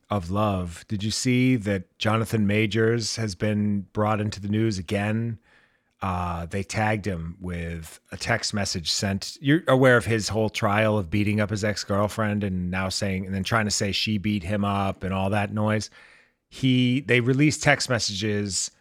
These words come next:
just the other day where he admits to beating her up and then threatens suicide if she seeks medical attention.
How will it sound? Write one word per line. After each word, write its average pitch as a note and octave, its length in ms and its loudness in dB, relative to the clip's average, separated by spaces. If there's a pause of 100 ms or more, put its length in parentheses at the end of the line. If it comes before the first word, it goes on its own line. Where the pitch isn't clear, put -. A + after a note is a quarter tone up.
(100)
just - 280 -2
the A#2+ 100 6
other G#2 140 2
day G2+ 460 2
where G2+ 640 0 (260)
he A2+ 180 2
admits A#2+ 400 4
to D#3+ 80 4
beating C#3 260 6
her C3 160 6
up - 320 2 (320)
and A#2 140 -2
then A#2 160 0
threatens B2+ 440 2
suicide G2+ 680 0
if G#2 120 -10
she - 140 -4
seeks G#2 380 -2
medical G2 340 -2
attention. F2+ 580 -6